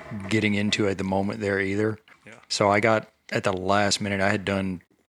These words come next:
Speaker 1: seventy-five hard, and one of the, my neighbors here in the neighborhood was like, "Hey, can I give your number to my boss?" And I was like, "Yeah, sure, why not? What's, <laughs> why, first of all,
Speaker 2: Right.
Speaker 1: why?" And he goes, "Well,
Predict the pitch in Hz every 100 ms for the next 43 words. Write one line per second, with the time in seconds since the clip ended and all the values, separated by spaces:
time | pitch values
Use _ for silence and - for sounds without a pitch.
0 | - - 107 101 95 104 95 104 110 104
1 | 101 - 101 98 95 104 110 98 98 95
2 | 92 95 107 104 95 - 104 98 92 95
3 | 101 92 92 95 92 85 - _ - -
4 | - - - - 135 123 98 _ _ -
5 | - 107 127 160 139 113 101 98 104 87
6 | 95 85 85 85 101 - - 95 92 95
7 | 90 - _ _ _ _ _ _ _ 101
8 | 120 127 135 123 110 113 120 104 - -
9 | 110 - - - 135 131 101 92 101 98
10 | 80 - 104 85 - 90 82 87 107 92
11 | 92 - - - - 123 110 90 - -
12 | - _ 131 120 110